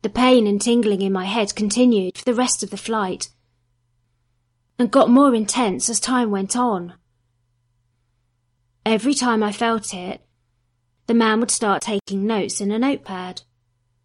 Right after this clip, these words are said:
About halfway through the flight, someone else in front of me held up a newspaper that said psychic reading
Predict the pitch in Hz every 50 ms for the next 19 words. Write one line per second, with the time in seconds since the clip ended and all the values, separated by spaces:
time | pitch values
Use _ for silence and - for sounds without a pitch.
0 | _ _ _ _ _ _ _ _ _ _ _ _ _ _ _ _ _ _ _ _
1 | _ _ _ _ _ _ _ _ _ _ _ _ _ _ _ _ _ _ 247 226
2 | 311 339 349 277 254 254 277 269 254 - 254 240 240 233 - 277 294 320 247 233
3 | - - 190 185 180 175 180 190 - - - - _ _ _ _ _ _ _ _
4 | _ _ _ _ _ _ _ _ _ - - - 285 262 277 311 339 311 254 233
5 | 233 - - 233 220 202 - 247 254 254 254 247 - 220 190 202 196 175 165 165
6 | 170 202 - _ _ _ _ - - 233 220 202 208 247 - 277 254 254 277 320
7 | 311 - - - 208 196 196 202 - - 196 180 175 190 185 - _ _ _ _
8 | _ _ _ _ _ _ _ _ - - - - - 262 214 180 170 196 - -
9 | - - _ _ - - - 202 180 185 190 - 247 - - - 214 240 254 254
10 | 247 196 196 165 165 165 160 170 196 -